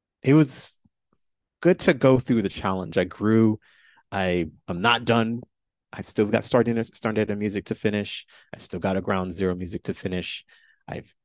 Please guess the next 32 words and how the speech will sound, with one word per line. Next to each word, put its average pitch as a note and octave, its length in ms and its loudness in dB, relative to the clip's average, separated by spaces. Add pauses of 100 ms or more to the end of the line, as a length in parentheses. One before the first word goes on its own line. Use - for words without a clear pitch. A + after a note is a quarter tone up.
(140)
wrapped E2+ 440 -2
up F#2 180 2
at F2 120 -2
least F#2 500 -4
the, F2 540 -2
the F2 500 -4
Mind F2+ 560 -6 (120)
Clone F2+ 400 -6
type F2+ 300 -2
game. F2 420 -6 (380)
It's - 80 -20
called E2+ 340 -4
Roland F#2 460 -2
Goes E2+ 300 0
Demoning. F2+ 480 -4 (400)
And E2+ 520 -4 (460)
I D#2+ 540 -2 (160)
wrote G#2 260 2
at G#2 80 4
least A2+ 200 4
the G2+ 80 2
demo G#2 360 2
for F2+ 380 0
Windrush, F2+ 720 -4
wrote F2+ 220 0
the E2+ 80 -14
demo F2 180 0
music F2 300 -6
for E2+ 140 -4
that. F2 260 2
So D#2+ 140 -6
that, F2 200 -2